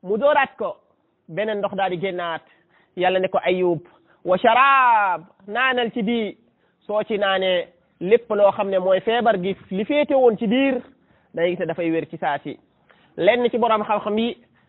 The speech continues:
nee nañu benn yolnde moom moo génni, maanaam benn ndox, ci ndox boobee ci la naan, ci la sangu. Waaye li nga xam ne moom la jumhur yi andi, li gën a wér mooy que ne ñaari yolnde la, benn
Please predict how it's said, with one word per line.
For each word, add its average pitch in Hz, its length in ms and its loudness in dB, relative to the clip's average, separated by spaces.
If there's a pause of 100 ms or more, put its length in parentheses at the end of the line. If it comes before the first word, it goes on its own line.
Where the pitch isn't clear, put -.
nee 202 240 -2
nañu 208 220 0
benn 208 260 0
yolnde 196 460 2
moom 190 180 -2
moo 202 160 -2
génni, 175 240 -2
maanaam 175 280 -2
benn 220 220 -2
ndox, 202 140 0 (540)
ci 196 80 -2
ndox 202 180 -2
boobee 196 460 6 (500)
ci 202 80 -6
la 196 120 0
naan, 190 320 -2 (520)
ci 214 80 -4
la 214 100 2
sangu. 180 380 -6 (320)
Waaye 165 160 -2
li 214 80 0
nga 240 80 -4
xam 247 120 -2
ne 254 60 6
moom 254 160 4
la 254 80 4
jumhur 233 360 4
yi 208 80 2
andi, 170 360 -6
li 185 100 -4
gën 240 160 4
a 269 40 6
wér 226 220 4 (500)
mooy 196 180 -4
que 214 100 -6
ne 202 100 -4
ñaari 214 320 0
yolnde 196 280 0
la, 170 140 -4 (440)
benn 202 280 -2